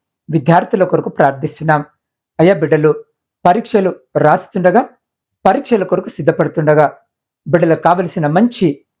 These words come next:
ఆరోగ్యమును, జ్ఞానమును, జ్ఞాపక శక్తిని దయచేసి గడిచిన కాలమంతా బిడ్డలు కష్టపడి చదివిన ప్రతి అంశమును పరీక్షలలో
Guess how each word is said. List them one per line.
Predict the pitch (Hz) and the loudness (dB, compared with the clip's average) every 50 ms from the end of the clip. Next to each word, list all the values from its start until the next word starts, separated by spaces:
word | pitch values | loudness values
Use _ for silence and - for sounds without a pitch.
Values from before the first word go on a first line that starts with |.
| _ _ 151 | _ _ 2
ఆరోగ్యమును, | 147 156 156 160 170 147 160 170 170 185 220 285 - - _ _ _ _ _ _ _ _ 165 | 2 4 4 2 2 2 0 0 2 2 0 0 -2 -8 _ _ _ _ _ _ _ _ -12
జ్ఞానమును, | 135 131 135 175 175 - 226 233 196 175 202 254 | -10 -2 0 2 2 4 2 2 0 0 -2 -2
జ్ఞాపక | 208 147 131 156 156 190 - - - 220 | -2 -2 -2 0 0 0 0 -2 -4 -2
శక్తిని | - 185 170 - - 165 160 156 147 143 - _ _ _ _ _ _ _ _ _ 147 | -2 -2 -4 -2 -2 0 0 0 0 -2 -6 _ _ _ _ _ _ _ _ _ 0
దయచేసి | 143 147 147 147 - - 170 160 - - 240 - - _ _ _ _ _ _ _ _ _ _ _ _ - 156 185 | 2 2 2 2 0 0 -2 0 2 0 0 0 -2 _ _ _ _ _ _ _ _ _ _ _ _ -4 0 0
గడిచిన | 180 180 233 233 - 214 175 | 2 2 0 -2 -2 -2 -2
కాలమంతా | 170 - - 165 185 220 220 190 180 214 277 - 247 | 0 0 2 2 2 2 2 0 0 -2 0 0 0
బిడ్డలు | 180 175 160 175 170 | 0 2 0 0 0
కష్టపడి | - - 170 170 - - - 233 160 202 165 151 | 0 -2 -4 -4 -4 -2 -2 0 0 0 -2 -2
చదివిన | - - 165 143 156 165 160 160 151 135 - _ _ _ _ _ _ _ _ _ _ _ _ _ - | -2 -2 -2 0 0 0 2 2 0 0 -2 _ _ _ _ _ _ _ _ _ _ _ _ _ 0
ప్రతి | 202 196 202 226 190 | 0 0 2 2 0
అంశమును | 165 202 240 240 - 233 208 214 185 | 2 0 0 0 0 0 0 -2 -4
పరీక్షలలో | - - 160 170 190 - - 190 180 180 170 170 160 160 - | 0 0 -2 -2 -2 -2 -2 0 2 2 2 2 0 0 -4